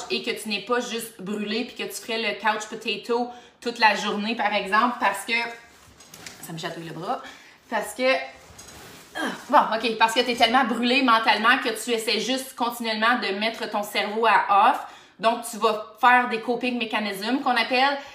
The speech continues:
qui font juste empirer, d'un sens, ton énergie parce que, justement,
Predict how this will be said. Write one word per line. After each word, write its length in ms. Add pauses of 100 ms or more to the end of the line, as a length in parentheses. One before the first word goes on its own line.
(520)
qui 120
font 240
juste 400 (500)
empirer, 720
d'un 180
sens, 300
ton 160
énergie 420
parce 260
que, 120
justement, 400